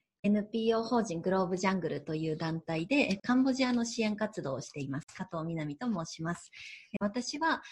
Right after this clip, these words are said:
二千十一年からカンボジアの支援活動をしていて、私たちが今活動しているグローブジャングルという団体は、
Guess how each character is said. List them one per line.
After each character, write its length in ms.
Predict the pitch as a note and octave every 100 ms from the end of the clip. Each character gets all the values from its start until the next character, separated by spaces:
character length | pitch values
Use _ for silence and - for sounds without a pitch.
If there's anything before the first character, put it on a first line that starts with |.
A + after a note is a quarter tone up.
| - _
二 120 | A3+ A#3
千 380 | G4 F#4 G#3+ -
十 160 | - C4 D4
一 280 | C#4+ - C#4
年 220 | A3 D#3
か 160 | - D3+
ら 260 | E3+ C#3 -
カ 120 | G#3
ン 100 | G#3
ボ 100 | G3+
ジ 140 | G3
ア 80 | G3
の 140 | F#3+ F#3
支 180 | -
援 140 | F#3 F3+
活 260 | F3+ F3+
動 120 | D3 A#2
を 60 |
し 160 | D3 -
て 100 | D3+
い 100 | D3+
て、 340 | - B3+ A3 - - -
私 260 | C#4 F4
た 100 | F4+
ち 100 | F4+
が 100 | F#3
今 200 | F3 E3
活 320 | E3 F3+ F#3 F#3
動 180 | F3+
し 100 | F3+
て 140 | - F3+
い 20 |
る 100 | F3
グ 120 | F#3
ロ 140 | G3+ G3
ー 20 |
ブ 100 | F#3+
ジ 120 | G#3
ャ 80 | G3+
ン 40 |
グ 100 | E3
ル 100 | D#3
と 100 | D3+
い 120 | D#3 D#3
う 60 |
団 240 | D3+ D3+ D3
体 240 | - B2+
は、 240 | A3+ A3